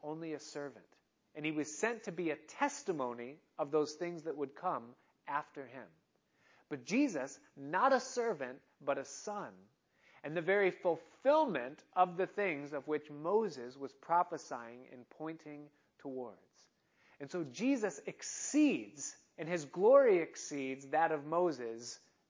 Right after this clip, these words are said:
infinitely so. And so Jesus, not only superior to prophets, not only superior to angels, but Jesus is superior to Moses, the one who founded the entirety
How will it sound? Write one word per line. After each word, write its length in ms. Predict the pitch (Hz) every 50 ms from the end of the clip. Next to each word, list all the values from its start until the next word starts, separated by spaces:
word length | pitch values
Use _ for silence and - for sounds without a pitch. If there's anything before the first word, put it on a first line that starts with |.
| _ _
infinitely 800 | - 190 208 208 196 - 160 139 131 120 - - 135 127 127 131 131 _ _ _ _
so. 360 | - - - 160 147 127 101 - - -
And 100 | - 131
so 140 | - 151 147 127
Jesus, 480 | 123 - 202 247 262 214 170 143 131 -
not 240 | 147 147 170 220 240
only 180 | 262 240 214
superior 540 | 190 - - 160 - - 180 190 185 180 170
to 100 | 160 -
prophets, 640 | 139 - - 151 147 143 - - 101 - _ - - - _ _ _ _ _ -
not 240 | 131 139 - 208 226
only 220 | 240 233 220 214
superior 640 | 190 - - 170 - - 185 185 180 175 165 147 139
to 260 | 139 - 139 - 143
angels, 480 | 156 165 160 147 123 110 98 101 110 117 _ _ _ _ _ -
but 180 | 127 127 123 123
Jesus 480 | 139 180 233 240 190 156 139 135 - -
is 140 | 151 123 -
superior 920 | - - 135 _ _ - - - 233 240 226 185 143 123 113 107 104 113 - _ _ _ _ -
to 60 | 135
Moses, 600 | 135 135 139 156 185 180 156 127 120 110 110 120
the 100 | - 127
one 220 | 120 127 131 139 135 135
who 100 | 135 131 - - -
founded 520 | - 190 196 202 196 160 123 123 117 120 120 - - - -
the 120 | - 143 135
entirety 680 | 127 127 - - - 170 170 160 139 123 120 117 120